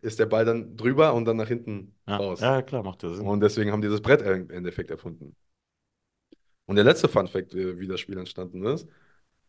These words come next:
Speaker 1: Heute spielt man ja fünf gegen fünf im Basketball. Früher hat man neun gegen neun gespielt.
Speaker 2: Auf
Speaker 1: Als
Speaker 2: der, auf der gleichen
Speaker 1: auf der
Speaker 2: Feldgröße?
Speaker 1: gleichen Fläche, als Naismith das erfunden hat. Da gab's ja noch nicht die gleichen Größen wie heute.
Speaker 2: Boah, stell dir mal vor,
Speaker 1: Neun
Speaker 2: wie,
Speaker 1: gegen neun.
Speaker 2: wie
Speaker 1: Weißt du,
Speaker 2: voll.
Speaker 1: warum das reduziert wurde?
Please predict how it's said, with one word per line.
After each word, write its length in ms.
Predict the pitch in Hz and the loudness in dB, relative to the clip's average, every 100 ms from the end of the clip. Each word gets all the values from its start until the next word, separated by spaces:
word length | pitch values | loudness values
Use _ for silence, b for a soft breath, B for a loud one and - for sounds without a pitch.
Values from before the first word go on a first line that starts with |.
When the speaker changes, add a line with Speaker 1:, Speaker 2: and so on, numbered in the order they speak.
| - | -2
Speaker 1:
Heute 220 | 104 113 | 0 0
spielt 220 | - 120 | 0 2
man 120 | 113 | 4
ja 100 | 107 | 4
fünf 220 | 107 120 | 4 0
gegen 180 | 123 135 | 0 0
fünf 300 | - 107 - | 0 0 -2
im 100 | 117 | -2
Basketball. 600 | - - - - 143 - - _ _ _ _ _ _ _ _ | -2 -2 -2 -2 -2 -2 -10 _ _ _ _ _ _ _ _
Früher 320 | - 110 120 | -4 2 4
hat 120 | 120 | 2
man 200 | 113 110 | 0 0
neun 300 | 107 117 131 | 4 4 4
gegen 240 | 113 110 101 | 2 0 0
neun 280 | 107 131 92 | 2 2 0
gespielt. 560 | - - 87 127 - _ _ _ _ - | -6 -10 -6 -6 -8 _ _ _ _ -4
Speaker 2:
Auf 180 | 101 95 | -2 0
Speaker 1:
Als 60 | |
Speaker 2:
der, 260 | 113 113 123 | 2 2 4
auf 140 | 113 107 | 2 4
der 140 | 117 | 4
gleichen 360 | 107 139 151 151 135 151 | 6 6 6 4 6 6
Speaker 1:
auf 200 | 110 170 | 6 6
der 140 | 131 | 6
Speaker 2:
Feldgröße? 20 | 92 | 4
Speaker 1:
gleichen 420 | 104 131 143 135 | 2 0 0 -4
Fläche, 560 | - 113 127 165 202 B B | 0 0 2 2 2 B B
als 220 | - 110 110 | -6 -2 2
Naismith 380 | 117 123 123 117 | 2 2 -2 -2
das 140 | 107 | -4
erfunden 360 | 101 104 104 90 | -4 -6 -6 -10
hat. 140 | 85 | -8
Da 80 | 90 | -4
gab's 220 | 92 101 | -4 -2
ja 80 | 110 | -2
noch 100 | 101 | 0
nicht 240 | 107 104 B B B | 0 0 B B B
die 60 | - | -4
gleichen 320 | 95 92 117 | 0 2 2
Größen 300 | 92 98 98 | 0 -2 -2
wie 80 | 90 | -2
heute. 380 | 95 117 95 180 | 2 2 2 0
Speaker 2:
Boah, 280 | - - 92 | -4 -6 -4
stell 240 | - 98 | 0 2
dir 60 | 98 | 2
mal 140 | 95 | 0
vor, 100 | 87 107 | 0 2
Speaker 1:
Neun 180 | 135 | 2
Speaker 2:
wie, 40 | 151 | 2
Speaker 1:
gegen 140 | 143 | -2
neun. 220 | 131 139 85 | -2 -2 -2
Speaker 2:
wie 140 | 92 | -4
Speaker 1:
Weißt 240 | 110 151 190 | -2 2 4
du, 0 | |
Speaker 2:
voll. 80 | |
Speaker 1:
warum 160 | 190 190 | 4 2
das 160 | 147 - | -2 -2
reduziert 440 | 113 110 226 247 | -4 -2 0 0
wurde? 340 | 107 90 82 | 0 -2 -4